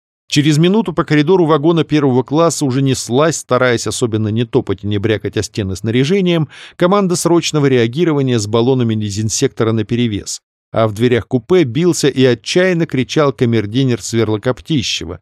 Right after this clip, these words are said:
над которым с грозным гулом реял гигантский болотный комар, вонзая хоботок в податливую человеческую плоть.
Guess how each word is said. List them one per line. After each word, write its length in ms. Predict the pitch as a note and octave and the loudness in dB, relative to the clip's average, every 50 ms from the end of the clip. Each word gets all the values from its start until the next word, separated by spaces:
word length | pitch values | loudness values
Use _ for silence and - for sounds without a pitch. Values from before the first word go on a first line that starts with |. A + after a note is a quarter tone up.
| _ - | _ -4
над 200 | A2+ A#2 A2+ - | -2 -2 0 0
которым 420 | B2+ A2+ - D#3 E3+ D#3+ B2 A#2 | -2 0 2 2 2 2 2 0
с 60 | G#2+ G#2 | 0 0
грозным 560 | B2+ C3+ C#3+ C#3 B2+ G#2 G#2+ G#2 G2 G2 F#2 | 2 4 4 4 4 2 0 -4 -4 -4 -2
гулом 400 | B2 E3 G3 F#3 F3 E3 C#3 A#2 | 0 0 2 2 2 2 2 2
реял 340 | B2 C3+ D3+ D#3+ D#3 C#3 A#2+ | 2 2 0 0 0 -2 -2
гигантский 680 | G#2 G#2+ G#2+ G2 A2 B2 C#3 D3 C#3+ B2 - - B2 A2 | -2 -4 -4 0 0 0 0 0 -2 -4 -4 -4 -4 -2
болотный 480 | G#2 G2+ G2 G#2 G2+ F#2+ - G#2+ G2+ | 0 0 0 0 -2 -2 -4 -6 -6
комар, 480 | - - A2 G#2+ G#2+ G2 F2 E2 - _ _ _ _ _ | -4 -4 -2 -2 -2 -4 -4 -8 -14 _ _ _ _ _
вонзая 440 | G#2+ A#2 A#2+ B2 A2+ B2+ A#2+ G#2+ G2 | -2 0 0 2 2 2 2 2 0
хоботок 480 | - A2+ G#2 G#2+ G#2 - D#3 C#3+ - | -2 -2 -2 -2 -2 -2 -4 -4 -4
в 40 | - | -6
податливую 600 | - G#2 G2 A2 A2+ A2 - G2 G2 F#2+ G2+ G2 | -6 -4 0 0 -2 -2 -2 -4 -4 -2 -4 -4
человеческую 720 | - - G2 F#2+ F#2+ F#2 F2+ - - F2+ - - G2+ G2+ | -4 -4 -4 -4 -2 -4 -6 -6 -10 -12 -8 -8 -8 -6
плоть. 480 | F#2+ - G#2 G#2 G2 E2 E2+ - - | -6 -6 -6 -6 -6 -6 -8 -14 -20